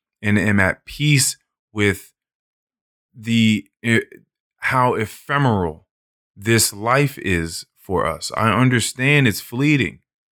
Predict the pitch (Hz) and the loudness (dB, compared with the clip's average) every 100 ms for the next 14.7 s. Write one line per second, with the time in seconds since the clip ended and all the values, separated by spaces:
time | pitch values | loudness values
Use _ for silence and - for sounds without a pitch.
0 | _ _ _ - 117 117 110 - 127 113 | _ _ _ -6 0 2 2 0 2 2
1 | 107 - 117 147 131 151 151 131 113 113 | 0 -6 -2 0 0 0 -2 -2 -2 0
2 | 104 95 87 123 165 98 - _ _ _ | 0 0 -2 0 2 0 -4 _ _ _
3 | _ _ - 98 95 120 - _ _ _ | _ _ -12 -2 0 0 -2 _ _ _
4 | _ _ _ _ _ _ _ _ _ _ | _ _ _ _ _ _ _ _ _ _
5 | _ - 151 151 151 127 135 131 180 220 | _ -8 -4 0 0 0 -4 0 0 0
6 | 165 147 135 - 147 143 135 117 101 - | 0 -2 -2 -2 0 0 0 -2 -2 -2
7 | 110 123 131 127 - 113 110 80 76 _ | -2 -2 0 -2 -4 -2 -2 -2 -18 _
8 | _ _ _ _ _ _ - 131 147 139 | _ _ _ _ _ _ -6 -2 -2 -2
9 | 135 127 120 107 107 98 98 90 101 95 | -4 -2 0 0 2 2 0 0 0 2
10 | 92 85 87 80 76 92 92 - 131 127 | 2 0 -4 -6 -2 0 0 -2 -2 0
11 | 117 113 110 107 113 98 95 - 120 131 | 0 0 0 -2 -2 0 0 -2 -2 0
12 | 131 143 123 113 104 104 113 113 110 101 | 0 -4 -2 -2 0 2 2 2 0 -2
13 | 95 110 107 104 98 98 92 104 92 87 | 0 2 2 0 0 0 0 0 0 0
14 | 87 98 104 104 101 95 | 0 0 0 0 0 0